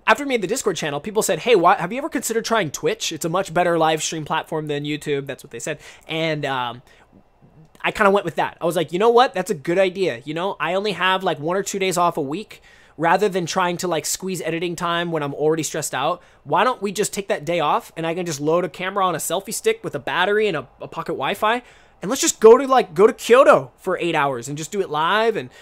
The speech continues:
you know, um, it, when people donate, it ha-, financially supported the trip. Like, you know, if I, if I went to Kyoto and back,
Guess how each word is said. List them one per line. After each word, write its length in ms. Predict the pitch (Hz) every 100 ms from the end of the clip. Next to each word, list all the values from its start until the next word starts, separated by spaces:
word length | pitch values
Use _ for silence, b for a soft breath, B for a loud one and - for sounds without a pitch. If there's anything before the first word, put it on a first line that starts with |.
| B B
you 80 | 143
know, 280 | 156 175 180
um, 440 | 139 131 120 117 _
it, 300 | 165 151 151 - -
when 220 | 165 151
people 240 | 175 165
donate, 560 | 135 156 165 185 196 196
it 240 | 151 143
ha-, 200 | 135 139
financially 580 | - 175 156 160 147 156
supported 500 | 139 - - 160 165
the 60 | -
trip. 400 | - - - - B B B
Like, 240 | 160 160
you 80 | 190
know, 180 | 131 156
if 180 | 185 190
I, 160 | 175 147
if 100 | 175
I 40 |
went 160 | 190 214
to 40 |
Kyoto 360 | - 220 214 196
and 120 | 151
back, 360 | 117 127 -